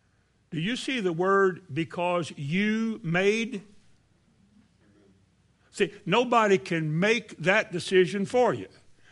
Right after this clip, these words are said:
You can hear it. You can have this explained to you and understand it. But it won't benefit you until you trust it and you believe it.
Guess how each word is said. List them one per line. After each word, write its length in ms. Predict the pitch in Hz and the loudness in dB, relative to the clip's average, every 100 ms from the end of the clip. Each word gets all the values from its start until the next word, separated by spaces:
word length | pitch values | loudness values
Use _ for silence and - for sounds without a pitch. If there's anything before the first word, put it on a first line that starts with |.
| - | -2
You 180 | 175 - | 0 2
can 180 | 175 | -2
hear 280 | 139 101 277 | 0 2 4
it. 140 | 220 220 - _ _ _ _ _ _ _ _ _ | 4 0 -10 _ _ _ _ _ _ _ _ _
You 140 | 180 | -2
can 140 | 226 196 | 2 2
have 240 | 185 208 | 4 4
this 240 | 180 196 185 | 4 2 0
explained 600 | 151 - 202 254 302 190 | -4 -4 0 2 2 0
to 100 | 165 | 0
you 220 | 185 208 - - | 2 0 -4 2
and 160 | 220 | 4
understand 640 | 277 285 269 - 370 427 220 | 6 4 2 0 0 -2 -6
it. 120 | - _ - _ _ _ _ _ _ _ _ _ _ _ _ _ _ _ | -10 _ -20 _ _ _ _ _ _ _ _ _ _ _ _ _ _ _
But 160 | 190 220 | 2 4
it 100 | 214 | 4
won't 340 | 240 220 143 | 2 0 0
benefit 600 | 135 285 226 - 175 - | 4 4 4 0 -2 0
you 120 | 180 185 | -2 0
until 320 | 180 170 185 | -2 2 2
you 120 | 160 | 2
trust 520 | 151 - 233 220 - 226 | -2 2 4 4 2 0
it 140 | 208 - | 0 0
and 120 | 170 | 0
you 60 | |
believe 340 | 151 185 185 117 | 2 6 4 4
it. 280 | 101 - | -6 -16